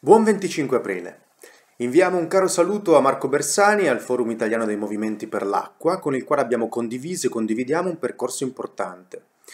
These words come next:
Il ventiquattro e il venticinque aprile duemiladieci iniziava la straordinaria raccolta firme per ottenere il referendum sull'acqua pubblica.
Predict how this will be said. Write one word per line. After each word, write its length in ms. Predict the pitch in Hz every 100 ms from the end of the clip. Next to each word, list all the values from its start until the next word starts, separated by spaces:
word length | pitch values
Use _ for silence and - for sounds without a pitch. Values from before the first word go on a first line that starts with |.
| - _
Il 120 | 127
ventiquattro 440 | 131 165 175 226 226
e 40 |
il 40 | 175
venticinque 500 | 127 127 - 185 151
aprile 340 | 131 185 160
duemiladieci 920 | 113 123 151 123 107 101 95 - 180 160
iniziava 440 | 165 165 165 123
la 80 | 120
straordinaria 640 | - 135 135 165 208 208
raccolta 400 | 143 - 139 -
firme 480 | 127 127 120 156 -
per 140 | - 131
ottenere 400 | 135 156 127 143
il 60 |
referendum 500 | 123 - 120 104 127
sull'acqua 440 | 160 127 107 - 107
pubblica. 440 | 113 - 104 -